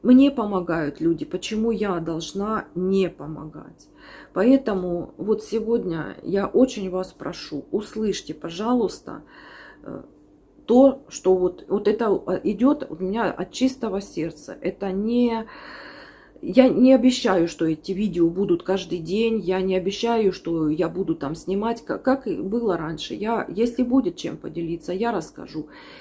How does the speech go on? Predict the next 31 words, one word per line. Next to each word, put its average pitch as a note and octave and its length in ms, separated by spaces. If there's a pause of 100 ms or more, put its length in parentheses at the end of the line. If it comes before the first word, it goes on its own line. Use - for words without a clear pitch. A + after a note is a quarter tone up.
Если, A#3+ 420
э, F#3 280
напишет A#3 520
человек D#3+ 540
мне, D#3+ 400 (120)
э, - 560
в - 100
комментариях F3 840
или E3+ 140
там E3+ 220
в D#3+ 60
личной F3+ 340
почте, D#3+ 400
что - 180
можно F3+ 340
там D3+ 180
с - 120
вами D3+ 220
как-то D3+ 360
связаться, D#3+ 480
потому G#3 120
что A#3+ 160
многие, B3 360
вот E3+ 140
вы F3+ 80
посмотрите: G3 640
«Лиля, G3 240
как B3+ 240
с - 100
вами G#3+ 260
связаться?» D#3 720